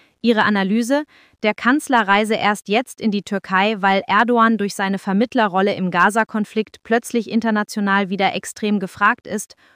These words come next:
vor allem bei den U S A. Merz wolle jetzt einfach ein Foto mit dem Mann der Stunde. Aus türkischer Sicht, so Sendker, ist der Besuch also kein Zeichen von Freundschaft,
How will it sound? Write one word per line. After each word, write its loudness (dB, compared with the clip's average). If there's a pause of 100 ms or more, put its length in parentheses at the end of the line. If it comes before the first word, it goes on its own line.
vor 0
allem 2
bei 2
den -2
U -4
S -6
A. 2 (420)
Merz 0
wolle 2
jetzt -4
einfach 0
ein -2
Foto -2
mit -2
dem -4
Mann 0
der -2
Stunde. -6 (460)
Aus 0
türkischer -2
Sicht, -4
so -2
Sendker, 0
ist -6
der 0
Besuch -2
also -2
kein -4
Zeichen -2
von -6
Freundschaft, -2